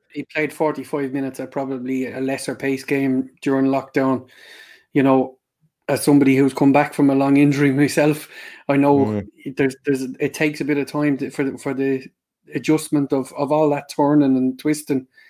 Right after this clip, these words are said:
Speaker 1: You know, it is gonna seize up from time to time, and it will take time for it to, to,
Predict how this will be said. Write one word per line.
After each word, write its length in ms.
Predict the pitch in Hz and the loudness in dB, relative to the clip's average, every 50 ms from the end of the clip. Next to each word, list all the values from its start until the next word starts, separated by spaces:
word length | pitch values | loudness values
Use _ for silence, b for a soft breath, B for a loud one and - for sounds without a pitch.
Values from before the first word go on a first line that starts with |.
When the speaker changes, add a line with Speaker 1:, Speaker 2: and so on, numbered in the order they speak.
| b b b b b b b _ | b b b b b b b _
Speaker 1:
You 60 | 147 139 | 0 2
know, 200 | 139 135 139 131 | 2 2 2 2
it 160 | 120 135 143 | 2 2 2
is 160 | 156 156 147 | 2 2 4
gonna 220 | 151 160 143 143 | 2 2 2 2
seize 280 | 135 - 156 143 143 135 | 2 2 2 2 4 2
up 160 | 143 139 - | 2 0 -2
from 160 | - - 135 | -2 -2 -2
time 240 | 131 - 135 139 131 | -2 0 -2 -2 -2
to 80 | 131 123 | -4 -6
time, 300 | - - 135 135 131 131 | -6 -6 -4 -2 -2 -2
and 100 | 131 131 | -2 -2
it 60 | 120 | -2
will 180 | 135 143 135 131 | -2 -2 -2 -2
take 240 | - 139 127 127 | -2 -4 -6 -4
time 240 | - 143 135 135 131 | -4 -4 -4 -4 -4
for 160 | 127 - 131 | -4 -4 -4
it 80 | 127 127 | -6 -4
to, 160 | - 139 127 | -4 -6 -6
to, 240 | 120 - - - 120 | -6 -6 -6 -8 -8